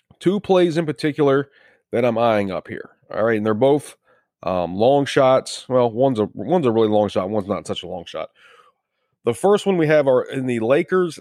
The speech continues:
seventy-sixers. We have Joel, Joel Embiid over two and a half steals plus blocks, plus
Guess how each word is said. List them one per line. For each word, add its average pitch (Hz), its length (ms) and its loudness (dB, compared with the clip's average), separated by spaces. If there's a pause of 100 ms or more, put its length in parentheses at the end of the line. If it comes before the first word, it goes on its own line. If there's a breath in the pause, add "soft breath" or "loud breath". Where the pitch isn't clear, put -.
seventy-sixers. 151 1120 -4 (260)
We 104 120 -8
have 104 220 -2
Joel, 123 640 0
Joel 190 520 2
Embiid 156 500 -2 (220)
over 208 600 0 (220)
two 190 160 -4
and 185 100 0
a - 20 2
half 170 220 2
steals 180 540 0
plus 147 300 0
blocks, 147 580 0 (280)
plus 147 480 0